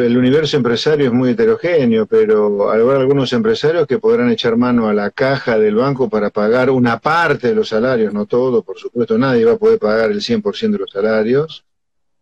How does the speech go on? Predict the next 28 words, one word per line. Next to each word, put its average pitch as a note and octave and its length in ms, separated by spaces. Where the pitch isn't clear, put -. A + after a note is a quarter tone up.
Y G#2 40
habrá C3 140
empresarios D#3+ 540
que A2 160
le G#2+ 80
van A#2 100
a A#2 60
decir A#2 160
al A#2+ 80
gobierno, A#2+ 400
"¿Querés A2+ 200
que C3+ 120
pague C#3 280
la A2+ 120
mitad G#2+ 260
de C#3 60
la C3 80
nómina B2+ 320
salarial? C3+ 500
Ponela A2 320
vos, C3 260
porque F#2 280
yo B2 140
ya B2+ 180
no A#2+ 100
venía A2 260
vendiendo A2 380
nada". G#2+ 440